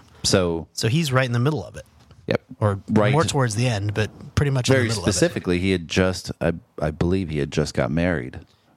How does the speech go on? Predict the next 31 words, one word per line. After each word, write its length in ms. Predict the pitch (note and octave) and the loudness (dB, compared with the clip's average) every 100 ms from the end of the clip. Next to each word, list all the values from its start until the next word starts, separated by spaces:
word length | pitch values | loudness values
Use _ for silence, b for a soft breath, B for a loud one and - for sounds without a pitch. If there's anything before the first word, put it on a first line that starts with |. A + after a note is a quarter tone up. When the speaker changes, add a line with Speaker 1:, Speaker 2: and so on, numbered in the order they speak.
| - | 0
Speaker 1:
right 200 | F2+ C3 | 2 4
around 140 | D#3 | 2
Speaker 2:
Yeah. 60 | A2+ | 2
Speaker 1:
that 140 | D2+ - | 0 0
time. 320 | G#2+ F#2 C#2+ | 2 2 -2
So 420 | - E2+ D#2 D#2 b b b - | 0 2 0 -4 b b b -2
young 560 | F2 F2 E2+ E2 D#2+ - - | 0 2 0 -4 -8 -12 -2
married 480 | D#2+ D#2+ D#2+ D#2+ - | 0 2 2 0 0
guy 500 | E2+ E2 D2+ C#2+ C#2+ - | 2 2 0 -2 -6 -14
still 340 | - - G#2 F2+ | -8 0 2 2
kind 220 | - E2 | 0 -2
of 100 | D#2 - - | -2 -4 0
battling 440 | E2+ E2 E2 D#2+ | 2 2 0 0
with 160 | D#2 D2+ | 0 -2
these 440 | D2 C#2+ C#2+ - - _ - | -4 -2 -4 -6 -10 _ -4
emotions 460 | D#2+ E2+ D#2 C#2+ | 0 0 -2 -2
and 160 | C#2+ C#2 | -2 -2
feelings, 560 | - A2 C2+ C#2+ D2 - _ | 0 0 0 -2 -4 -10 _
and 340 | C#2+ D2 D2 D#2 - | 0 0 -2 -8 -14
very, 580 | A1+ D#2 F#2 F2+ D#2+ D#2+ | -16 -2 0 2 0 0
uh, 280 | D2+ C#2+ C#2 - _ _ _ - | 0 -2 -4 -8 _ _ _ -2
very 180 | C#3+ B2 | 0 0
specific. 760 | - - F2+ B2+ A#2+ B1 - - _ - | -2 -2 0 0 0 -4 -10 -16 _ -10
Like, 240 | D#2 D#2 | -8 -6
Hold 240 | - F2+ E2+ | 0 0 2
Her 80 | |
Down 300 | D#2 E2+ E2+ | 0 0 0
is 120 | D#2 D2 | -2 -4
a 40 | |
very 340 | D2 F2 E2+ D#2+ | -2 0 0 -2
specific 680 | - D#2 - - D2 - | -2 -2 -2 -2 -4 -6